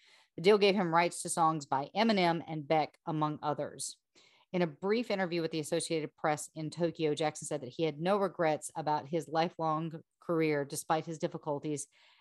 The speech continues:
and the deliberate attempts to hurt him. That March, Jackson visited the U S Army post in Japan at Camp Zama to greet over three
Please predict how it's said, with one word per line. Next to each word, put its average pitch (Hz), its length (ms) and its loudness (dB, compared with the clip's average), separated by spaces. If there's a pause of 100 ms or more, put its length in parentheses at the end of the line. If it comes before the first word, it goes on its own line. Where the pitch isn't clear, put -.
(140)
and 175 240 2
the 156 240 -2
deliberate 170 460 0
attempts 160 400 -6
to - 80 -14 (160)
hurt 170 180 2
him. 120 320 -12 (760)
That 180 200 4
March, 185 560 2
Jackson 175 420 -2
visited 160 460 0
the 165 60 -6
U 160 120 2
S 160 140 0
Army 165 260 -2
post 175 480 0
in 160 320 -4
Japan 165 480 -2
at - 140 -12
Camp 160 320 -6
Zama 160 380 0
to 165 180 -14
greet 151 160 -4
over 151 160 -6
three 151 260 -6